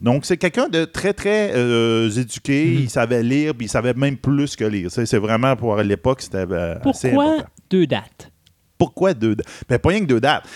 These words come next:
Speaker 1: C'est entre
Speaker 2: Ouais.
Speaker 1: le quatre octobre dix-neuf cent dix-neuf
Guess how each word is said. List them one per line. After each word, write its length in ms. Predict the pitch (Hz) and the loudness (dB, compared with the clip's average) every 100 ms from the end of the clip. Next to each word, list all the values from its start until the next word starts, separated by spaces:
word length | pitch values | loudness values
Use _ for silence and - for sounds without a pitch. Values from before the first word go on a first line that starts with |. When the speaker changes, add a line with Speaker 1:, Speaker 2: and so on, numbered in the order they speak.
| - | -12
Speaker 1:
C'est 240 | - 147 - - | 0 0 0 -2
entre 560 | 220 269 254 170 - - - | 2 2 2 0 -4 -8 -2
Speaker 2:
Ouais. 140 | 147 | 2
Speaker 1:
le 60 | 135 | 2
quatre 260 | 151 175 135 | 2 2 2
octobre 340 | - 156 131 | 0 0 0
dix-neuf 220 | 110 113 | 0 -2
cent 240 | 101 120 113 | 2 0 0
dix-neuf 400 | - 107 160 | -4 -2 -2